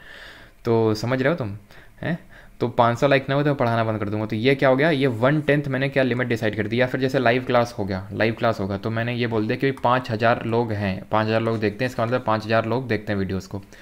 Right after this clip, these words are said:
अगर डेली लाइव में वन टेंथ नहीं आएंगे, यानी कि पाँच सौ लोग नहीं आएंगे, तो फिर मैं लाइव नहीं लूँगा।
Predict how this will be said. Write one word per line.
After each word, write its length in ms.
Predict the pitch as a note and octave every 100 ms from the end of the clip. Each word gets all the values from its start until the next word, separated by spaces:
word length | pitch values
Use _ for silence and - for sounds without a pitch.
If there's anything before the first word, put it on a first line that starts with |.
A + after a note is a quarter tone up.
| - - - -
अगर 380 | C3 D#3+ D#3 G#2 - -
डेली 300 | G#2+ A#2+ B2
लाइव 360 | C#3 A#2 C3 B2+
में 200 | A2 F#2+ - - - G2+
वन 260 | A2+ C3
टेंथ 200 | C3 C#3+
नहीं 320 | C#3 B2 B2
आएंगे, 220 | A2+ G2+ G2+
यानी 160 | A2
कि 80 | A#2
पाँच 280 | B2 A#2 A#2
सौ 120 | C3+
लोग 180 | C3 B2+
नहीं 220 | A2+ A#2
आएंगे, 260 | A2+ A2+ C3
तो 120 | B2
फिर 200 | A2 A2+
मैं 200 | A2+ D3+ - - -
लाइव 280 | G#2 G#2 A#2
नहीं 160 | A2
लूँगा। 360 | G#2+ G2+ F#2+ F#2+